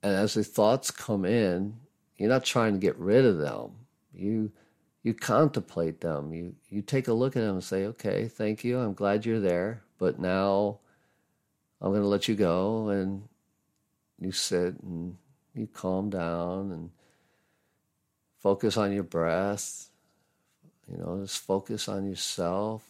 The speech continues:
what you hear on the outside, the birds, the trees, the wind, or wherever you are. It could be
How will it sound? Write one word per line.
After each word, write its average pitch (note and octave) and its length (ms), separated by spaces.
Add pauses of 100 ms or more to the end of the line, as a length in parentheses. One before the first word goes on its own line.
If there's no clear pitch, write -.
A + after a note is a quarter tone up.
what G2+ 200
you F#2 80
hear G#2 540
on G#2+ 140
the G2 140
outside, G2 840
the F#2 60
birds, G2+ 720
the F#2+ 80
trees, A2 480
the G2+ 100
wind, G#2+ 520 (460)
or A#2 80
wherever A2 400
you F2+ 240
are. F2+ 460
It G2 160
could G2+ 180
be G2+ 280